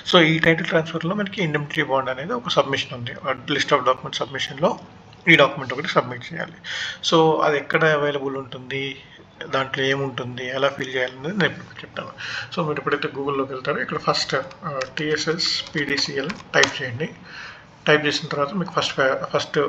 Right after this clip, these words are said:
సైట్ వస్తుంది కదా, దీని మీద క్లిక్ చేస్తే మీకు, ఆ, సైట్ ఓపెన్ అవుతుంది. So, ఇక్కడ మీరు కన్స్యూమర్ సర్వీసెస్ థర్డ్ ఆప్షన్ ఉంది. కన్స్యూమర్ సర్వీస్ మీద, ఆ, డ్రాప్ డౌన్ చేస్తే దాని కిందకి వెళ్తే మీకు ఇక్కడ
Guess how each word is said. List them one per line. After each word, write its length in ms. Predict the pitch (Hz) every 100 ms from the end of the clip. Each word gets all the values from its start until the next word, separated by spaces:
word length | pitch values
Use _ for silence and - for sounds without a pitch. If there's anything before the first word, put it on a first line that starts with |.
| 139
సైట్ 260 | - 139 135
వస్తుంది 260 | - 139
కదా, 120 | 147
దీని 180 | 180 156
మీద 140 | 135 139
క్లిక్ 300 | - - 135
చేస్తే 420 | 117 - 165 - - - - - - - 180
మీకు, 300 | 143 143 139 -
ఆ, 300 | 143 131 135 131 - - - - - - -
సైట్ 240 | - 139
ఓపెన్ 180 | 135 -
అవుతుంది. 420 | 123 120 151 202 - - - - - -
So, 160 | 165 160 -
ఇక్కడ 380 | 170 175 214 - -
మీరు 360 | 165 151 226 - -
కన్స్యూమర్ 380 | 165 165 170 165
సర్వీసెస్ 540 | 170 135 127 135 - 147
థర్డ్ 180 | 147
ఆప్షన్ 240 | 131 - 131
ఉంది. 140 | 127
కన్స్యూమర్ 400 | - 156 156 160
సర్వీస్ 400 | 160 139 131 -
మీద, 160 | 131 139
ఆ, 460 | 131 - - 135 131
డ్రాప్ 240 | 127 135 135
డౌన్ 440 | 139 131 123 117
చేస్తే 260 | 131 - 190
దాని 300 | 180 143 135
కిందకి 580 | 135 151 156 - - 135
వెళ్తే 320 | 131 - 269
మీకు 140 | 165 -
ఇక్కడ 300 | 185 -